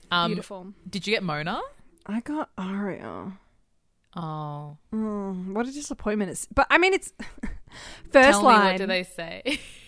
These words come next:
Speaker 1: <laughs>
Speaker 2: "You're artsy and alternative."
Speaker 1: That's
Speaker 2: And you know what?
Speaker 1: true.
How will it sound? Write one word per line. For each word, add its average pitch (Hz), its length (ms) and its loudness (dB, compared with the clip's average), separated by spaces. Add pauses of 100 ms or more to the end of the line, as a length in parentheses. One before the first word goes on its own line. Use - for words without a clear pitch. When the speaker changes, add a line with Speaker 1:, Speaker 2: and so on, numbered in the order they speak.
Speaker 1:
<laughs> - 340 -20
Speaker 2:
"You're 277 280 12
artsy 269 600 10
and 277 140 6
alternative." 226 1040 4 (320)
Speaker 1:
That's - 160 2
Speaker 2:
And 240 100 -2
you 240 80 0
know 254 120 4
what? 302 240 6
Speaker 1:
true. 622 300 -2